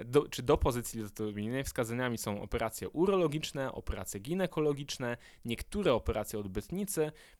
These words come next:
i zmodyfikowane wersje, e, w operacjach ortopedycznych. Na przykład złamanie kości udowej może być operowane w połowiczej pozycji litotomijnej. Generalnie chodzi o to, że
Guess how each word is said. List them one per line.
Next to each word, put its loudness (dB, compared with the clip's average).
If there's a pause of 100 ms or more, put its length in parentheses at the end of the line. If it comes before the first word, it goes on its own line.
(160)
i -2
zmodyfikowane 0
wersje, 0
e, 2
w -10
operacjach 0
ortopedycznych. -4
Na -4
przykład 0
złamanie 0
kości -6
udowej 2
może 0
być 0 (380)
operowane 4
w -6
połowiczej 4
pozycji -4
litotomijnej. -6 (460)
Generalnie 2
chodzi 2
o 4
to, 0
że 2